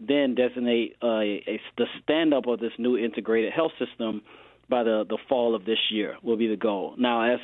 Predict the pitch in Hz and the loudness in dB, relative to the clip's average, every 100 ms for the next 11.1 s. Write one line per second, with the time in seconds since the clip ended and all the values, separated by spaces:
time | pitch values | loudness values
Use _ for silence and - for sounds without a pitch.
0 | - 135 131 123 120 - 98 131 135 131 | -2 2 4 2 0 -4 -2 0 2 2
1 | 131 120 - - - _ 123 120 110 110 | 0 -4 -10 -20 -20 _ -2 2 2 0
2 | 127 127 113 107 - 113 - 185 170 151 | 2 2 2 -2 -8 -10 -2 2 4 4
3 | 143 131 - 120 113 104 123 143 143 127 | 2 -2 -8 -6 -4 -2 0 2 2 0
4 | - 131 123 113 - 123 - 113 117 - | -2 0 0 0 0 0 -2 -2 -2 -2
5 | 104 107 143 139 - 131 123 110 104 131 | -8 -2 -2 -2 -2 0 0 -2 -2 2
6 | 131 120 - 123 - - - - - _ | 2 0 0 0 0 -10 -20 -20 -20 _
7 | - 120 120 117 107 107 147 135 - 110 | -2 2 2 2 2 2 0 0 -2 0
8 | 107 101 120 127 135 117 107 - 123 110 | -2 -2 -2 0 2 0 -2 -2 -2 -2
9 | - 120 110 104 113 110 107 110 110 - | -2 0 2 0 0 0 0 2 0 -2
10 | - - 123 117 117 - 123 107 104 87 | -4 -2 0 0 -2 -2 -2 0 -2 -4